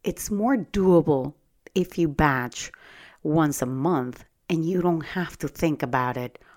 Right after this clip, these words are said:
for the next, for example, three weeks. And you make sure that you are ahead and not behind. Not only why do I say that you have to do it,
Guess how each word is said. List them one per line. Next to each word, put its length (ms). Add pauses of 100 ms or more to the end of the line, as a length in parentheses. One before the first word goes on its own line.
(100)
for 380
the 160
next, 580 (140)
for 140
example, 680 (280)
three 240
weeks. 560 (360)
And 120
you 80
make 240
sure 300
that 280 (200)
you 280
are 360 (140)
ahead 720 (640)
and 180
not 300
behind. 640 (1160)
Not 220
only 540
why 400
do 160
I 100
say 380
that 180
you 140
have 360
to 100
do 260
it, 160